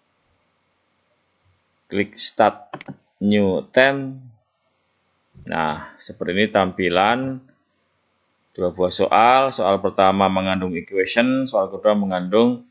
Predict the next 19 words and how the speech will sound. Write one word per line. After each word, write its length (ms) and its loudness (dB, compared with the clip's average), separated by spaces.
gambar 560 0
dan 480 -2
terbaca 880 0
dengan 320 -6
baik 400 2
dari 720 2
exam 640 2
menuju 560 -2
ke 560 6
psikologi. 880 -6
Oke, 240 2
kita 160 -2
coba 180 -2
setting 560 0
ya. 320 -4
Seperti 320 -20
biasa 480 -2
kita 240 -6
setting. 640 -2